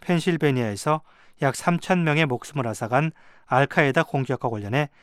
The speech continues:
사우디아라비아에 책임을 묻기 위한 겁니다. 이라크 정부가 이슬람 순위파 무장 조직 아이에스아이엘이 장악하고 있는 모술 서부 올드시티에서 민간인 소개 작전을 추진하고 있습니다.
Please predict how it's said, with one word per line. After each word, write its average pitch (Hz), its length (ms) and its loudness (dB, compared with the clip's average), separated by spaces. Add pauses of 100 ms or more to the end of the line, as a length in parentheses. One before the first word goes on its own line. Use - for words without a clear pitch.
(180)
사우디아라비아에 139 1000 0 (240)
책임을 127 480 -6
묻기 139 280 -6
위한 131 160 0
겁니다. 98 420 -12 (960)
이라크 156 340 6
정부가 147 540 4 (260)
이슬람 160 420 2
순위파 160 360 0
무장 139 340 0
조직 135 320 -2 (440)
아이에스아이엘이 147 840 4
장악하고 123 460 0
있는 143 300 -2 (340)
모술 143 500 4
서부 151 480 0 (260)
올드시티에서 143 1000 2 (440)
민간인 147 540 4
소개 175 320 0
작전을 139 480 -2
추진하고 143 420 0
있습니다. 107 420 -8